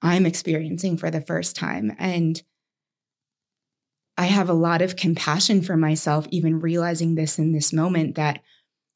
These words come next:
why I chose then not to share was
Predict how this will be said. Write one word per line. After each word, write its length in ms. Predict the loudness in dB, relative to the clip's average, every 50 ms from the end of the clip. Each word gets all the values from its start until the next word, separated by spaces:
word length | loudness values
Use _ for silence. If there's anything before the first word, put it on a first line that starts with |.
| _ _ _ _ _ _
why 400 | -2 0 2 2 4 4 4 2
I 120 | 2 0
chose 480 | 0 0 0 2 2 2 2 2 2 2
then 260 | 0 2 2 2 2
not 260 | 2 0 -2 -4 -4
to 140 | -2 -2 0
share 680 | 2 2 2 2 4 4 4 4 2 2 2 2 0
was 640 | 0 0 0 0 0 0 0 0 0 0 -2 -2